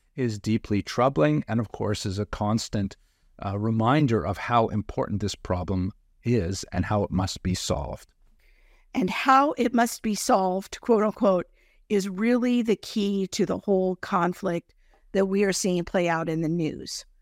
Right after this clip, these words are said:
Speaker 2: Why are Palestinian supporters demanding justice in protests all over the world? Well, here's kind of the bottom line. It's because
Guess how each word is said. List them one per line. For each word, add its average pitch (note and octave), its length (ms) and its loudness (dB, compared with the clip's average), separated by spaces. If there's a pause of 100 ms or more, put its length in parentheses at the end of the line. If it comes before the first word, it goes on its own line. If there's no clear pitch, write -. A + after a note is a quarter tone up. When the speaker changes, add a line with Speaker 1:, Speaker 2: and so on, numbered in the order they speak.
(720)
Speaker 2:
Why G#3+ 720 4
are A3 220 4
Palestinian G#3 1000 0
supporters F#3+ 960 -2
demanding F#3+ 800 0
justice - 880 -2 (400)
in G3 160 2
protests F#3+ 720 2
all F3+ 240 0
over F3 180 -2
the E3 100 -4
world? D#3+ 540 -8 (1120)
Well, F#3+ 100 0
here's A#3 220 4
kind G#3 260 4
of G3 60 0
the F#3+ 80 2
bottom F3+ 420 0
line. D#3 300 -2
It's E3 240 -6
because A#3+ 840 0